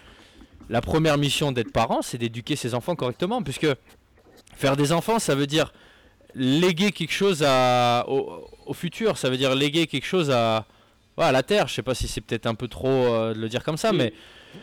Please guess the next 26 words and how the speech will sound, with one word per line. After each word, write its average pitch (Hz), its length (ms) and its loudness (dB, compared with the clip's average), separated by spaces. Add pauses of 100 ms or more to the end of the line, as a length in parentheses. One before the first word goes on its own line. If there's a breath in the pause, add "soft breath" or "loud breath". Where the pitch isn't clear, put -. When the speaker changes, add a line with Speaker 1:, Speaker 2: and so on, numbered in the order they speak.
(160)
Speaker 2:
Pour 120 140 -6
moi, 165 240 -2
tu - 80 -12
vois, 151 180 -2
tu - 120 -10 (100)
sais, 123 120 -12
j'en, 101 140 -10 (120)
j'en 101 120 -12
discute - 320 -8
pas 131 100 -4
mal 123 160 -2
avec 113 160 -4
Simon, 147 240 -6
parce 151 160 -6
que - 100 -6
nous, 113 120 -2
on 113 80 -4
est, 107 180 -4 (160)
on 104 40 -8
est 98 40 -8
sur 107 160 -6
les 110 160 -4
âges, 127 220 -2
tu - 100 -14
vois, 113 160 -4
où 107 140 -8